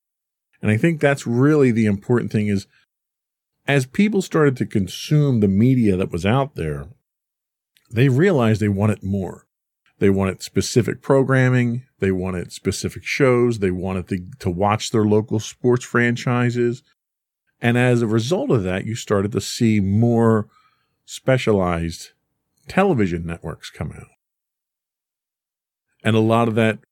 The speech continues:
fell over into the cable industry as well, 'cause there's only a cer-,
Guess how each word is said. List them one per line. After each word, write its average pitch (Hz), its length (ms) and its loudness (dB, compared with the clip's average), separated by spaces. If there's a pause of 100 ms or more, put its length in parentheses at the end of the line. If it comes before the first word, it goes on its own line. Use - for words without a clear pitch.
(220)
fell 123 380 0
over 123 400 2
into 104 300 -2
the 95 140 -4
cable 127 420 0
industry 90 500 -6
as 85 140 -4
well, 101 480 0 (320)
'cause 180 160 2
there's 165 160 0
only 190 180 0
a 123 40 2
cer-, 160 420 -2